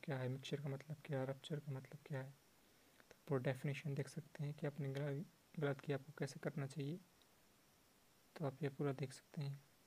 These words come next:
बहुत अच्छा है। आपको इससे आपकी vocabulary बहुत ही ज़्यादा strong होगी, इससे आपकी English अच्छी होगी।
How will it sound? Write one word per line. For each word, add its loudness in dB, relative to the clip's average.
बहुत 2
अच्छा -2
है। 2
आपको -8
इससे -4
आपकी 2
vocabulary 2
बहुत -2
ही -2
ज़्यादा 0
strong -4
होगी, -4
इससे 0
आपकी -2
English 0
अच्छी -4
होगी। -2